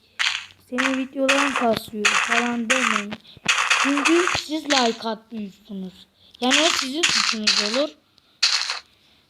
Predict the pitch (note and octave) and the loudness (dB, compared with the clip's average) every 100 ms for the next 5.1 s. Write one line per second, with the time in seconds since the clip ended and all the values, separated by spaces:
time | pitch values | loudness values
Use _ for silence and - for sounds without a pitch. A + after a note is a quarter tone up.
0 | _ - D#4+ F4 E4 D#4 - C4+ - D4+ | _ -2 0 4 4 4 2 0 2 4
1 | D4 C#4 D#4+ E4+ C#4+ C4+ - B3 B3 - | 2 4 2 2 2 2 2 0 -2 -6
2 | _ _ - - - - B3+ B3+ - - | _ _ -20 -20 -10 -2 0 2 0 -4
3 | - - B3+ A3+ C4+ B3+ B3 A#3+ A#3+ A#3+ | -4 -2 2 2 2 2 2 2 0 -2
4 | C4+ D4+ D4 B3+ A#3 A3+ A3+ A3 G#3+ A3 | 0 0 0 0 0 2 2 0 -2 -8
5 | A3 | -8